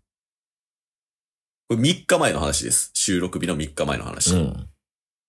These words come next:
Speaker 1: なんか会社で、
Speaker 2: うん。
Speaker 1: タッスが入社したての頃の写真があったらしいんですよね。
Speaker 2: うーん。え、それは前の会社ってこと？じゃなくて？
Speaker 1: あ、今の会社の入-、
Speaker 2: 今の会社。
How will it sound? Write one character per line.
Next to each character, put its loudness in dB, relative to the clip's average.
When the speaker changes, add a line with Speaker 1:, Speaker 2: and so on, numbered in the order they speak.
Speaker 1:
な 0
ん 0
か -6
会 2
社 2
で、 0
Speaker 2:
う 2
ん。 0
Speaker 1:
タ 0
ッ 4
ス 2
が 0
入 2
社 2
し 2
た -2
て 0
の -4
頃 0
の -6
写 0
真 0
が -2
あ -4
っ -12
た -4
ら -2
し -4
い -8
ん -16
で -4
す -6
よ -8
ね。 -8
Speaker 2:
う 2
ー 6
ん。 -10
え、 2
そ 4
れ 6
は 4
前 4
の 2
会 -2
社 -2
っ -4
て -10
こ -10
と？ -8
じ 2
ゃ 6
な 4
く -4
て？ 2
Speaker 1:
あ、 2
今 4
の 6
会 2
社 2
の 2
入-、 4
Speaker 2:
今 0
の -
会 -4
社。 -20